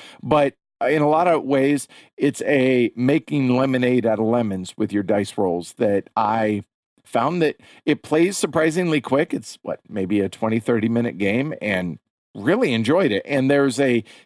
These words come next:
campaign mode in it that I haven't tried yet that you can, you can just unlock things as you go along. I thought it was pretty cool. Have either of y'all got into, uh, Under Falling Skies?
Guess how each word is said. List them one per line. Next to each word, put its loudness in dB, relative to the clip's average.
campaign 0
mode 0
in 0
it -4
that 0
I -2
haven't -2
tried -2
yet -2
that -6
you -4
can, -4
you -4
can -2
just -2
unlock -2
things -6
as -4
you 0
go 0
along. -2
I -20
thought 2
it 0
was 0
pretty -2
cool. -2
Have -2
either 0
of -2
y'all 0
got -2
into, -4
uh, -2
Under -4
Falling -2
Skies? -6